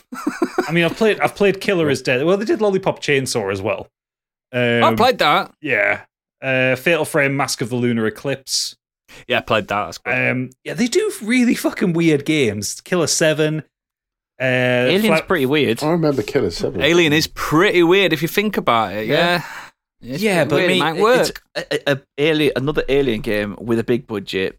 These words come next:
Speaker 3: based
Speaker 2: I mean, I'm into
Speaker 3: on
Speaker 2: it, yeah.
Speaker 3: survival horror. That's, that's perfect.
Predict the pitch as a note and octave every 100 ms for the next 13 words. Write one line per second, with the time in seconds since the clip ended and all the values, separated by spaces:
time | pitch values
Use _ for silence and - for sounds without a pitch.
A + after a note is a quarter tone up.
0 | _ G#2 G2+ G#3+ E3 C#3+ G2+ F#2 F2+ F#2
1 | F2+ - A#2 A2+ A2 G2+ G2+ G2 F#2+ -
2 | _ A2 - - A#2+ - - - B2 A2
3 | - F2 -